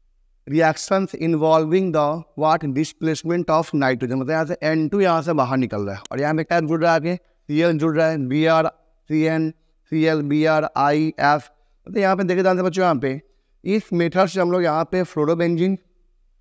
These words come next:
फ्लोरोबेंजीन, ब्रोमोबेंजीन, आइडोबेंजीन, साइनोबेंजीन, ये तो बनाए यहाँ पे, फिनॉल बनाए,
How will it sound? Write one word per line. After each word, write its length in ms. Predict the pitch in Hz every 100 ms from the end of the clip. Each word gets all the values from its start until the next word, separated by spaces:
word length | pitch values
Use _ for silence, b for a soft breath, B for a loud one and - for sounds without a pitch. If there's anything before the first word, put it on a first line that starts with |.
| _ -
फ्लोरोबेंजीन, 720 | 156 175 180 175 170 196 196 - _ -
ब्रोमोबेंजीन, 760 | 123 151 175 175 170 175 190 196 -
आइडोबेंजीन, 720 | 135 147 170 170 165 185 196 - _ _
साइनोबेंजीन, 800 | - 156 156 185 175 175 165 196 -
ये 100 | -
तो 180 | 156 165
बनाए 220 | 160 175
यहाँ 160 | 190 185 160
पे, 120 | 190 _ _ _ _ _
फिनॉल 340 | 196 180 190 208
बनाए, 380 | 196 190 196